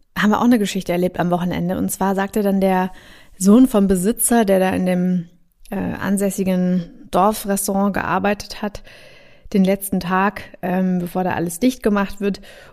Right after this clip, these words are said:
und, ähm, und sagte dann, kam plötzlich ein Freund rein von ihm. Ja, und sagte so, „Hey, hier, Markus“, ähm,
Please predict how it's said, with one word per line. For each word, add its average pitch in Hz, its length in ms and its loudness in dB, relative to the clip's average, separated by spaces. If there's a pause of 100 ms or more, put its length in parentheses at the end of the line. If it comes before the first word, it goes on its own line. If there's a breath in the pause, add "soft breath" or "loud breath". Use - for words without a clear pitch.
(140 loud breath)
und, 220 360 4
ähm, 190 400 2 (160)
und 196 120 0
sagte 190 400 0
dann, 180 280 -4
kam 202 220 -2
plötzlich 208 280 -2
ein 185 80 0
Freund 220 480 -2
rein - 220 -6
von - 200 -8
ihm. - 220 -8 (920)
Ja, 190 220 -6 (160)
und 190 80 -12
sagte 170 260 -10
so, 156 200 -8 (200)
„Hey, 208 540 -8
hier, 214 340 0 (300)
Markus“, 202 540 -4 (720 soft breath)
ähm, 196 500 -2